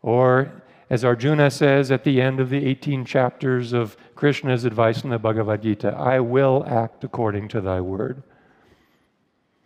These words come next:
Or, as our guru said to the disciples, "One prayer is all you need. Always pray to please God and guru in every way." Pray to pr-, please God and guru in every way.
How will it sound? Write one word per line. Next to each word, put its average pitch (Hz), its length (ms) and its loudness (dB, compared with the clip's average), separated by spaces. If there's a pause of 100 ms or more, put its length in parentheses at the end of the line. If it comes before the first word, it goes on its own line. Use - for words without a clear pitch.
(220)
Or, 117 480 2 (420)
as 110 180 -2
our 107 160 2
guru 117 380 2
said 113 280 -4
to 120 100 -2
the 107 100 -6
disciples, 104 800 -4 (220)
"One 131 260 -2
prayer 117 480 0
is 101 100 -6
all 104 220 -2
you 101 160 -6
need. 95 380 -6 (480)
Always 135 400 2
pray 139 520 2
to 139 140 -8
please 127 380 0
God 110 260 2
and 110 180 -4
guru 104 460 0
in 95 100 -6
every 95 280 -4
way." 92 400 -6 (880)
Pray 120 380 2
to 120 180 -4
pr-, 139 240 -4
please 156 500 2
God 135 280 2
and 123 160 -4
guru 101 400 -2
in 98 120 -6
every 98 280 -4
way. 92 420 -6